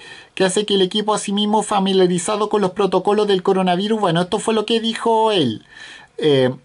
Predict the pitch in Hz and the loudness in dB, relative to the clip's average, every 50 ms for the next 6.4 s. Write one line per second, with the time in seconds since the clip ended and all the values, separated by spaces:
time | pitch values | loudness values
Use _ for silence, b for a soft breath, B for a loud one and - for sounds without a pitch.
0 | _ _ _ _ _ - - - 185 170 175 220 226 226 240 233 226 233 - 226 | _ _ _ _ _ -6 0 2 2 2 2 -4 -2 0 0 -2 -2 -2 -2 0
1 | 226 226 233 240 240 - 196 180 175 - 202 196 - - 214 208 202 202 208 208 | 0 2 0 -2 -4 -2 -4 -4 -2 -2 -6 -4 -2 -2 -2 0 0 0 0 0
2 | 214 208 208 214 208 196 185 180 170 - 190 208 214 208 - 226 220 - 214 190 | -2 -2 -2 -2 -2 -2 0 -2 0 0 0 -2 -2 -2 -2 -4 -2 -2 -4 -4
3 | 175 - 190 180 180 190 202 214 214 - 202 185 185 - 185 175 175 185 185 - | -2 0 0 2 2 2 2 0 0 2 2 2 2 2 0 0 0 0 -2 -2
4 | 220 196 190 185 - 202 185 185 214 208 - 190 175 160 - 190 196 196 - 214 | -2 -2 -2 -2 -2 -6 -2 -2 -2 0 2 0 0 0 0 0 0 0 0 0
5 | 202 190 190 190 196 208 214 214 202 190 185 - 190 190 190 202 202 208 202 190 | 0 2 0 0 2 2 0 2 0 -2 0 0 0 0 2 0 -2 -2 -4 -4
6 | - 226 214 202 170 123 B | -4 -2 0 0 0 0 B